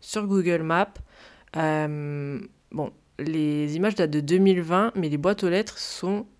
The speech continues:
à côté de la porte. Donc ça veut dire que la personne, elle va jusqu'à la porte de la maison quand même. C'est pas, euh, vous savez, comme dans les Sims,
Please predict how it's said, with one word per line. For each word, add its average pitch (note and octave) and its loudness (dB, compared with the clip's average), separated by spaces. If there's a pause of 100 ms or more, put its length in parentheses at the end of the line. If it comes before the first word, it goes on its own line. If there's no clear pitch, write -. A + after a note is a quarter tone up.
(200)
à G#3+ 4
côté G#3+ 2
de G3 2
la F3+ 2
porte. - -12 (160)
Donc D#3+ -10
ça D#3 -2
veut D#3 0
dire F#3+ -4
que - -10
la E3+ 0
personne, F#3 -2
elle E3 2
va D#3+ 2
jusqu'à G#3 -2
la F3 2
porte G3+ -4
de F#3 0
la F3 2
maison E3 -6
quand - -12
même. C3+ -10 (260)
C'est - -10
pas, G3 2
euh, C#3+ 0
vous C#3+ -14
savez, D#3 -6
comme D3 -6
dans C#3+ -4
les C#3 -4
Sims, F#3 -4